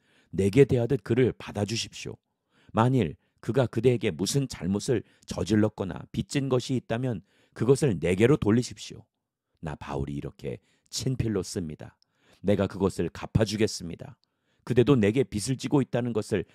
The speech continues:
나는 그대에게 말하지 않겠습니다. 형제여, 진실로 나는 주 안에서 그대로 인해 기쁨을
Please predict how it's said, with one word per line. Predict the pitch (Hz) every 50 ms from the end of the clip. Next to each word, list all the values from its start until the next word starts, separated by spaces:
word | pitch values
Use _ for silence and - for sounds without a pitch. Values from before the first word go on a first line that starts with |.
| _ _ _
나는 | 101 104 113 120 131
그대에게 | - - 113 - 127 120 110 120
말하지 | 104 87 76 80 85 87 85 - 98
않겠습니다. | 80 80 - - 80 - - - 76 76 - - - - _ _ _ _ _ _ _ _ _ _ _ _
형제여, | - 95 92 76 76 71 67 65 - - _ _ _ _ _ _ _
진실로 | - - 117 110 - 117 110 113 110
나는 | 104 95 98 110 107 98
주 | - - 104
안에서 | 95 92 90 90 - - 80
그대로 | - - 104 95 117 113 113 107
인해 | 101 104 113 107 95 - _ _ _ _ _
기쁨을 | - - 123 - - - 127 120 113 101 80